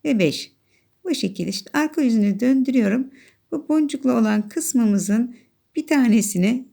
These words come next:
yani üç tanenin şu ara kısmından giriyorum. Boşluktan giriyorum. Şöyle göstereyim.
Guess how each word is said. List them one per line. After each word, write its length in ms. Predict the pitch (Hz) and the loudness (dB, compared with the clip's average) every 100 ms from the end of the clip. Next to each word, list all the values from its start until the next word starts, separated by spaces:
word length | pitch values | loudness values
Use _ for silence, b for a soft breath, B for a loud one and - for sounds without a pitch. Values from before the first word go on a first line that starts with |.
| _ - | _ -6
yani 160 | 190 | -4
üç 220 | - - | -4 -8
tanenin 480 | - 185 180 214 - | -6 -2 0 -2 -4
şu 140 | - - | -10 -4
ara 220 | 294 262 | 0 0
kısmından 480 | 247 - 208 196 196 | 0 -2 -2 0 0
giriyorum. 300 | 165 170 196 | -2 -2 0
Boşluktan 520 | 247 240 214 208 190 | 0 -2 -4 -4 -2
giriyorum. 220 | 156 156 175 | -2 -4 -6
Şöyle 260 | 220 160 | -4 -4
göstereyim. 560 | 147 156 - 165 269 | -4 -6 -8 -8 -8